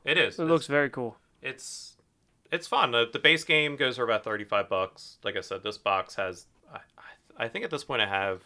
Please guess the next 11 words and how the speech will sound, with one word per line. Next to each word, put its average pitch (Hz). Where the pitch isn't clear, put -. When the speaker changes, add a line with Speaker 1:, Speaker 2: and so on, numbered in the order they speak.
Speaker 1:
probably 101
six -
of 92
the -
expansions. -
Speaker 2:
Oh, 165
wow. 139
Okay. 143
Speaker 1:
Because 104
it 104
is, 98